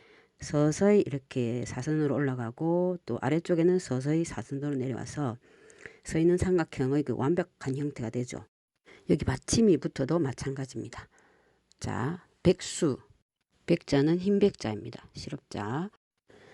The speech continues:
자, 이쯤에서 글자 형태를 보면 백은 서 있는 삼각형, 수는 가로 획이 있으니까 마른 목걸이입니다. 그다음 밴댕이, 소갈딱지 이런 소거를 쓰는데 밴댕이가 아주 길이가 짧은 생선이죠.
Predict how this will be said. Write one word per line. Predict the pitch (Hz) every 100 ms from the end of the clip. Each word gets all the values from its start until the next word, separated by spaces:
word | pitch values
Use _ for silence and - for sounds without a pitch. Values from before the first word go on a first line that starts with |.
| - _
자, | -
이쯤에서 | 143 - 180 156 -
글자 | 170 - 175
형태를 | 165 165 156 143
보면 | 135 139 156
백은 | 160 160 156 202 220 226
서 | -
있는 | 127 131
삼각형, | 131 113 - 120 _ - -
수는 | - 196 190 202 220 214
가로 | - 127 147
획이 | 160 131
있으니까 | 113 131 131 - 165 190
마른 | 175 98 127
목걸이입니다. | 123 - 131 113 - 127 160 - _ _ _ _ - - - _
그다음 | 139 127
밴댕이, | 147 143 139 156 240
소갈딱지 | - 135 135 151 - -
이런 | 110 139 143
소거를 | 143 151 147 135
쓰는데 | 127 123 117 165
밴댕이가 | 160 120 123 160 151 131
아주 | - 208 294 226 147 127
길이가 | 165 156 123
짧은 | - 143 147 127
생선이죠. | - - 123 123 - 107 135 208